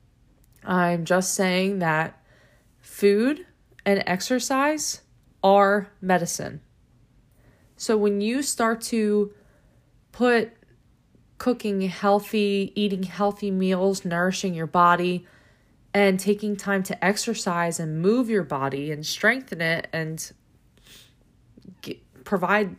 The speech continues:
that, that's a need that your body has. When you start to think of those in your mind as, like, this luxury self-care,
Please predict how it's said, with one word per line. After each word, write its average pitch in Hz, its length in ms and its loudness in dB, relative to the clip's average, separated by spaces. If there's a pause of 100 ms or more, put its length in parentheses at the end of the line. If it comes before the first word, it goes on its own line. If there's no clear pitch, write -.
(100)
that, 185 400 2
that's 214 200 -2
a 196 60 2
need 190 480 -2
that 175 120 -2
your 170 140 -2
body 165 280 0
has. 160 640 -2 (1800)
When 214 160 0
you 285 120 -4
start 240 300 -2
to 220 220 4
think 247 340 -4
of 220 120 -4
those 196 220 6
in 190 100 -4
your 165 140 -2
mind 214 380 2
as, 180 160 2
like, 165 180 2
this 175 220 -4
luxury 196 500 4
self-care, 170 960 0